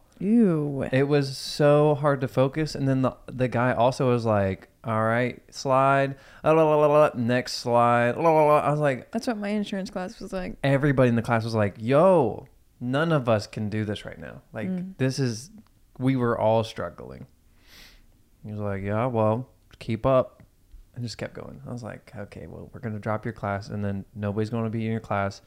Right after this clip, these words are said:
Speaker 2: You're not gonna have a class anymore, and you're getting fired."
Speaker 1: Whoa, that's not nice.
Speaker 2: Yeah, well, neither is being mean.
Speaker 1: Was he being mean?
Speaker 2: Kinda.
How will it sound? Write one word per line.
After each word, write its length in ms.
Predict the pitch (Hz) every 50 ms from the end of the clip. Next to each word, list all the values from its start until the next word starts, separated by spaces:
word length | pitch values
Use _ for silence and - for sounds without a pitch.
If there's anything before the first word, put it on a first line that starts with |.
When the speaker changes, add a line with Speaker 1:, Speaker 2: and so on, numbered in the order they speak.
| - - - _ _ _ _ -
Speaker 2:
You're 140 | 110 104 98
not 120 | 104 107
gonna 120 | 107 113 107
have 100 | 113 110
a 60 | 110
class 300 | - - 104 98 92 -
anymore, 420 | 101 98 98 95 95 95 95 92 95 - - - - - -
and 80 | - 101
you're 80 | 95
getting 200 | 92 92 87 85
fired." 360 | - 92 95 - - - - - - - - - - - - - - -
Speaker 1:
Whoa, 400 | - - 196 196 202 - 240 208 208
that's 180 | 214 220 - -
not 120 | 220 -
nice. 340 | 208 208 208 208 208 - - - - - - - - - - - - _ _ _ _ - _ - - -
Speaker 2:
Yeah, 220 | - - - - - _ _ _ _
well, 220 | - - - - 120 _ _ _ 143
neither 320 | 135 117 110 107 101 101 98
is 80 | 90
being 340 | - - 101 - - - 117 - _ -
mean. 300 | - - 85 82 80 - _ - _ _ _ _ _ _ _ _ _ _ _ _ _ _ _ _ _ -
Speaker 1:
Was 200 | 233 220 208 214
he 100 | 214 202
being 260 | 208 202 202 196 196
mean? 220 | 196 196 214 240 240 _ _ _ _ _ _ _ _ _ _ _ _ _ _ _ _ _ _ _ _ _ _ _ _ _ _ _ _ _ _ _ _
Speaker 2:
Kinda. 600 | - - - - 170 175 156 120 113 110 107 110